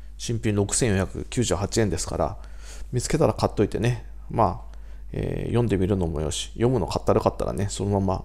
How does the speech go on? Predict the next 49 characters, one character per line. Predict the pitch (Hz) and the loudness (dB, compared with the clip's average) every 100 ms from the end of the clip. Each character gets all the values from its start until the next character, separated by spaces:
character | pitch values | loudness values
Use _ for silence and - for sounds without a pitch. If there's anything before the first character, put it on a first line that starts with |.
| - | -4
え | 82 65 - | -4 -2 -2
ー、 | |
Amazon | 110 101 90 | 0 2 0
に | 82 | -2
送 | 85 | -6
っ | - | -6
て | 85 | -6
売 | |
っ | 85 | -2
ち | - | 0
ゃ | |
う | 87 | 0
も | 78 | 0
よ | 82 | -2
し、 | - - - - - | -2 -6 -10 -12 -8
あ | |
の | 76 73 58 57 | -6 -6 -8 -6
ー、 | - | -2
探 | 101 - | 0 0
し | |
て | - | -2
み | 98 | -4
る | 92 | -4
こ | - | 2
と | 170 | 6
を | 123 | 6
お | |
勧 | - | 4
め | 87 | -4
し | - | -6
ま | - - | -8 -10
す。 | - - - - - - - - - - - - | -10 -12 -14 -14 -14 -14 -14 -14 -14 -14 -14 -8
ま | 117 | 2
あ、 | |
ち | 135 | 8
な | 147 | 10
み | 151 | 10
に、 | - - - - - - | 6 -2 -14 -14 -14 -8
じ | - | -2
ゃ | 92 | -2
あ | - | 2
興 | - | 4
味 | 233 | 4
が | 101 | 4
持 | 95 95 | 2 6
て | 143 | 8
な | 143 | 8
い | 90 | 8
ね、 | 113 127 | 4 2